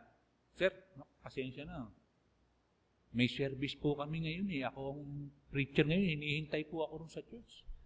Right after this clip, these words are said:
Nagpakumbaba ako. Kasi alam mo, kung magiging mayabang ka doon, ah, tapos ka. <laughs> One five. Alam nyo, nagpakumbaba ako, nakiusap ako.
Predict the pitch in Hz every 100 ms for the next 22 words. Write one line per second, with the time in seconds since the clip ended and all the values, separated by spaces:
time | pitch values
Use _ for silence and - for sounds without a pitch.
0 | - - - - - - 123 - 127 143
1 | 151 151 156 156 160 160 - - - -
2 | - 175 190 208 190 185 156 156 175 180
3 | 156 151 139 139 135 120 107 107 120 -
4 | _ - - _ _ _ _ _ _ _
5 | - 113 120 123 _ _ 175 175 185 -
6 | 185 110 - - - - - _ _ _
7 | - 170 220 - 165 139 123 - - -
8 | - - _ - - - - - _ _
9 | _ _ _ _ _ _ _ _ _ _
10 | - 175 220 247 214 - 175 165 160 180
11 | 175 185 196 175 135 135 156 175 185 -
12 | - 185